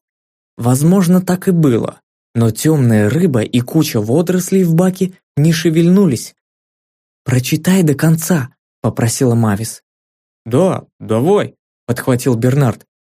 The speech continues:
"Тогда мы точно узнаем, тюлень там или нет". Итак, Фрэнсис начал. "Сабрина прекрасная,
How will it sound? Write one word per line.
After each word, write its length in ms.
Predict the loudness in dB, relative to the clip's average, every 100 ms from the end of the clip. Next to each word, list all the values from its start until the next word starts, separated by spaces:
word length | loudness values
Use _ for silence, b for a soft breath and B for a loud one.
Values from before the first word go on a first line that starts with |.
| _
"Тогда 300 | -14 -4 -2
мы 140 | 0 0
точно 400 | 0 -2 0 0
узнаем, 500 | 2 2 0 0 -6 _ _ -4
тюлень 380 | 0 2 2
там 200 | 0 -4
или 260 | -2 0 2
нет". 320 | 4 0 -4 _ _ _ _ _ _ _
Итак, 440 | -8 -2 -2 -4 -14 _ _
Фрэнсис 580 | -4 0 0 0 -4 0
начал. 360 | 0 0 -4 -16 _ _ _ _ _ _ _
"Сабрина 600 | -6 -6 -2 0 2 2
прекрасная, 880 | 0 -2 0 -2 -2 0 2 2 0